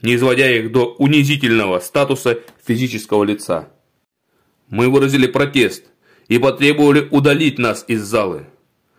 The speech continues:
Заседание было повторно прервано. На этот раз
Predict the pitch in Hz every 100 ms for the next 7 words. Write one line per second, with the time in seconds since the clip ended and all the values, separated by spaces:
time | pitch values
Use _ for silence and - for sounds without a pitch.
0 | _ _ - 101 110 117 123 123 127 131
1 | 120 127 127 147 143 127 117 135 104 92
2 | 76 71 _ _ _ _ - 110 120 117
3 | - 131 - -